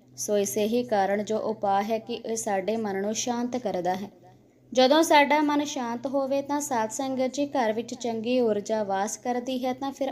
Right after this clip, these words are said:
ਆਓ ਜਾਣਦੇ ਹਾਂ ਇਸ ਸੌਖੇ ਅਤੇ ਸ਼ਕਤੀਸ਼ਾਲੀ ਉਪਾਅ ਦੇ ਬਾਰੇ। ਸਾਧ ਸੰਗਤ ਜੀ, ਇਸ ਉਪਾਅ ਨੂੰ ਕਰਨ ਤੋਂ ਪਹਿਲਾਂ ਤੁਹਾਨੂੰ ਇਹ ਸਮਝਣਾ ਪਵੇਗਾ, ਪਾਣੀ ਸਿਰਫ ਜੀਵਨ ਦਾ ਸੋਮਾ ਨਹੀਂ ਹੁੰਦਾ,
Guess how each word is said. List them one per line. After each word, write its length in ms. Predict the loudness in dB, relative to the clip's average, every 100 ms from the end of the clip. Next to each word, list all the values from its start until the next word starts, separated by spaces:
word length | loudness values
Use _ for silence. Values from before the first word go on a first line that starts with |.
| -2
ਆਓ 220 | 0 0
ਜਾਣਦੇ 480 | 0 -4 -4 -4 -4
ਹਾਂ 140 | -4 -4
ਇਸ 220 | -6 -6
ਸੌਖੇ 520 | -4 -2 -2 -2 -2 -2
ਅਤੇ 160 | -2
ਸ਼ਕਤੀਸ਼ਾਲੀ 800 | -2 -4 -6 -4 -2 -2 -4 -4 -4
ਉਪਾਅ 360 | -6 -2 0 2
ਦੇ 140 | 0
ਬਾਰੇ। 300 | -2 -2 -4 -10 -18 -20 _ -20 -20 _ -8
ਸਾਧ 320 | 4 8 8
ਸੰਗਤ 400 | 6 4 6 4
ਜੀ, 80 | 4
ਇਸ 280 | 0 0 -2
ਉਪਾਅ 440 | 0 0 4 6 6
ਨੂੰ 140 | 4
ਕਰਨ 300 | 2 0 0
ਤੋਂ 160 | 0 0
ਪਹਿਲਾਂ 360 | 0 -2 -2 -4
ਤੁਹਾਨੂੰ 460 | -4 -4 -4 -4 -4
ਇਹ 160 | -2 -2
ਸਮਝਣਾ 540 | -2 -6 -6 -2 -2 -2
ਪਵੇਗਾ, 480 | -2 0 0 0 -2
ਪਾਣੀ 380 | -2 -4 -2 -2
ਸਿਰਫ 320 | 0 0 0
ਜੀਵਨ 420 | -2 -2 -2 -2
ਦਾ 120 | -2 -4
ਸੋਮਾ 400 | -4 -4 -2 0
ਨਹੀਂ 200 | 0 0
ਹੁੰਦਾ, 280 | -2 -4